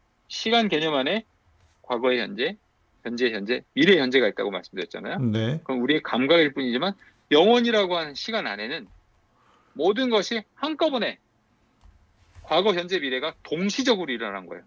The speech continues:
Speaker 1: 모든
Speaker 2: 음.
Speaker 1: 게 다 한꺼번에 들어있어요.
Speaker 2: 네.
Speaker 1: 그래서 인터스텔라를 보면 그게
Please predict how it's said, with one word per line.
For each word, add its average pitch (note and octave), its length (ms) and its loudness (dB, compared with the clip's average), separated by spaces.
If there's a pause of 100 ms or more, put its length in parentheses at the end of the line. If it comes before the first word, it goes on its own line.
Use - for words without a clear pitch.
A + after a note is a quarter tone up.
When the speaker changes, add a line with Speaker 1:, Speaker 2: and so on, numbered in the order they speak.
Speaker 1:
모든 A3 320 2
Speaker 2:
음. B3+ 40 2
Speaker 1:
게 A3 100 6
다 - 160 -2
한꺼번에 C3+ 380 -2
들어있어요. F#2 380 -10 (140)
Speaker 2:
네. A#2+ 320 -2 (140)
Speaker 1:
그래서 F#3+ 300 4
인터스텔라를 E3 920 -2
보면 B2 320 -4
그게 B2 600 2